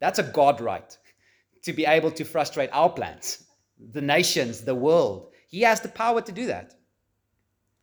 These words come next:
But you might say, "What about those rulers? What about those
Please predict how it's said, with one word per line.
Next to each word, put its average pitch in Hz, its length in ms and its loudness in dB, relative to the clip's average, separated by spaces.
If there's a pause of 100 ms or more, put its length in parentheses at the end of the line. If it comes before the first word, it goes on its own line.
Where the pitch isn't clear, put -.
(440)
But 185 120 0
you 233 80 2
might 254 160 6
say, 226 60 6
"What 220 140 6
about 214 340 4
those 190 200 -2
rulers? 135 320 -6
What 202 100 -2
about 233 220 0
those 196 220 -2